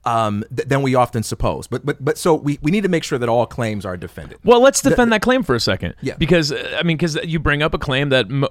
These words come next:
Speaker 2: uh, most people are gonna be bad and they're not gonna do community service. I would argue
Speaker 1: Uh,
Speaker 2: right
Speaker 1: yeah,
Speaker 2: now
Speaker 1: I, I said we shouldn't, that shouldn't be our default.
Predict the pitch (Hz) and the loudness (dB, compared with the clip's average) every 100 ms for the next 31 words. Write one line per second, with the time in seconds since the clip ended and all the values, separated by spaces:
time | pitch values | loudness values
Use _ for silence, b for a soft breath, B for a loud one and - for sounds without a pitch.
0 | - 120 120 135 143 156 135 127 117 127 | 2 2 4 2 2 0 2 2 2 2
1 | 160 120 104 117 120 113 107 123 123 117 | 0 0 0 -2 -2 -2 -4 -4 -4 -4
2 | 131 120 113 147 117 101 - 151 180 135 | -4 -4 -2 0 -2 -2 -2 2 2 2
3 | 156 143 131 135 - 147 113 139 135 - | 0 0 -2 -2 -2 0 0 0 -2 -4
4 | 147 143 165 123 143 - 139 123 104 92 | -4 -4 -6 -6 -6 -4 -4 0 -2 -2
5 | - 85 - | -6 -6 -8